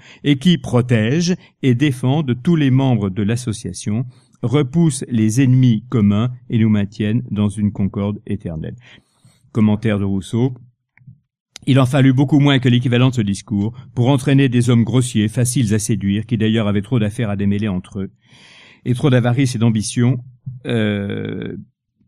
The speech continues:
pour pouvoir longtemps se passer de maître. Voilà un contrat, la conséquence de la propriété, c'est le faux contrat qui fait que les hommes vont se donner un maître pour, euh, se garder du désordre.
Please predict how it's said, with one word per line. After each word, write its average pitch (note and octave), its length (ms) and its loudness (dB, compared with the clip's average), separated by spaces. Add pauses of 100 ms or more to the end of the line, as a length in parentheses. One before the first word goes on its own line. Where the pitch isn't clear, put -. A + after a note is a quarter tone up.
(140)
pour B2+ 180 0
pouvoir A#2+ 480 0
longtemps B2 520 0
se - 160 -6
passer G#2 500 -6
de G#2 360 -4
maître. F#2 500 -6 (100)
Voilà G#2 360 -6
un G#2+ 120 -4
contrat, A2 680 -8 (420)
la G#2+ 120 -8
conséquence B2 560 -6
de G#2 60 -8
la G2 80 -8
propriété, A2 760 -8 (240)
c'est A2 240 -4
le A2 200 -2
faux A#2 180 -6
contrat A2+ 420 -6
qui B2 200 -8
fait A#2+ 200 -6
que B2 120 -8
les G2+ 240 -6
hommes B2 200 0
vont G#2 100 -2
se G#2 140 -10
donner A2+ 320 -4
un F#2+ 100 -4
maître A2 580 -4
pour, B2 400 -2
euh, A2 120 -8 (120)
se A#2+ 200 -12
garder A2 600 -8 (240)
du A#2 200 -2
désordre. A#2+ 680 -2